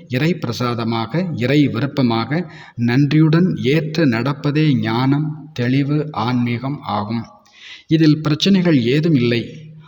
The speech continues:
மறுக்கும் போதும் எதிர்க்கும் போதும் அது பிரச்சனையாக, துன்பமாக, துயரமாக மாறிவிடுகிறது. துறவி சிறைச்சாலையை தவச்சாலையாய் மாற்றினார். கைதிகளையும் காவலர்களையும் யோகிகளாய், ஞானிகளாய் மாற்றினார்.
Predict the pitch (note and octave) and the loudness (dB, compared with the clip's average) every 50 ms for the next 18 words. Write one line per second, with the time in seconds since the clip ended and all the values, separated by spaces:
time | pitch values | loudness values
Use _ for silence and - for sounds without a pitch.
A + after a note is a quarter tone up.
0 | - _ _ G#2+ A2 A#2+ C#3 D#3+ - - - D#3 D3+ C#3+ B2 B2 B2 A#2+ B2 A#2+ | -20 _ _ -6 -4 -2 -2 -2 -4 -2 0 2 2 2 2 -2 -4 -2 0 0
1 | A#2+ A2 G#2+ A#2+ C#3 D#3 D#3 D#3 D3+ D3 C#3 B2+ B2 B2 A#2 A2 A#2 A#2+ A#2 G#2+ | 0 0 0 0 0 -2 -2 0 0 2 2 2 0 -4 -4 -2 -4 -4 -6 -6
2 | - - A2+ A#2+ A#2 A#2 - - G#2 A2 G#2 - - E3+ E3 D3 B2+ A#2+ A#2 A2+ | -8 -8 -6 -6 -6 -6 -8 -8 -8 -8 -6 -4 0 2 2 2 2 0 -2 -4
3 | A#2+ A#2 A#2 A2 - - B2 C#3 D#3 D#3+ C#3+ B2 A#2 A#2+ A#2+ G#2+ A#2+ A#2 A2 G#2+ | -6 -8 -8 -8 -6 -6 -4 -2 -2 0 0 0 0 -2 -2 -4 -6 -6 -6 -8
4 | - - B2 C#3+ D3+ C#3+ B2 A#2 A2+ A2 - B2 A2+ G#2+ G#2 G#2+ B2 D3+ D3+ C#3 | -8 -6 -4 -2 0 0 2 0 0 0 -2 -2 -2 -2 -2 0 0 2 0 0
5 | A#2 G#2+ A2+ G#2+ A2 A2 A2 G#2+ A#2+ A2+ G#2+ - - _ _ _ _ _ _ _ | 0 -2 -4 -4 -4 -4 -2 -2 -2 -4 -4 -8 -14 _ _ _ _ _ _ _
6 | _ _ _ _ C3 B2+ C3 B2+ B2 A#2+ A2+ A2 - - - - B2 C3 D#3 D#3+ | _ _ _ _ 0 0 2 2 2 0 -2 -4 -8 -12 -8 -4 -2 -2 -2 -2
7 | - - B2 A#2+ A#2 A2+ A#2 A#2 A#2 A2+ A2+ A#2 A2+ B2 D3 D3 - - C#3 B2+ | 0 0 0 0 0 0 0 0 -2 -2 -4 -6 -4 -4 -6 -4 -2 -2 0 0
8 | A#2+ A#2 A#2 A#2+ B2+ B2+ B2 G#2+ G#2 A2+ - - A#2 A2+ A2+ A2+ A2 - - - | 0 0 0 -2 -2 -2 -2 -4 -4 -6 -6 -6 -4 -2 -2 -4 -4 -8 -14 -20
9 | - - _ - - - - _ _ - A#2+ C3 D3 D#3 D#3+ C#3 B2+ B2 B2 A#2+ | -20 -20 _ -20 -20 -20 -20 _ _ -2 0 2 2 2 2 2 2 2 2 2
10 | A#2+ A#2+ A#2 - - A2 B2 C#3+ D#3 D3+ C3+ A#2 B2 B2 A#2+ A#2+ A#2+ A2+ A2 G#2+ | 0 0 -2 -2 -2 -2 0 0 0 0 0 0 0 0 0 0 0 -2 -2 -4
11 | A#2+ C3+ D3+ D3 D3 C3 A#2+ A#2 A#2 A#2 A#2 A2+ A2 A2 A2 B2+ D3 D#3 C3+ A#2+ | -4 -4 -2 -2 -2 -2 -2 -2 -2 -2 -2 -4 -4 -4 -2 0 0 0 0 0
12 | A2+ A#2+ C3+ E3 D3+ A2+ A2 A2 - A#2+ A#2 A#2+ A#2+ A2+ A2 | 0 0 0 0 0 0 -2 -2 -2 -2 0 0 0 -2 -4